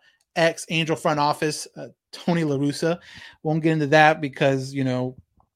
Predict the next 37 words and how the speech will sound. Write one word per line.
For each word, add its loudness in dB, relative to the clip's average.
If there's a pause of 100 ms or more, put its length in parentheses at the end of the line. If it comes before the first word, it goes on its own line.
(540)
that 0
can -2
be 2
a 4
whole 4
podcast 0
by -2
itself. -4 (460)
But 10 (920)
remember, 4 (140)
doubleheaders 6
now 2 (140)
are 4
seven -2
innings. -6 (320)
When -8
you -6
get 2
down 4
early, 6
you -10
do -8
not 0
have 0
a 0
lot 2
of 0
time -6
to -6
get -4
back. 2 (520)
But 0
luckily, 6 (480)
Angels 6
weren't 4
down 2
long 6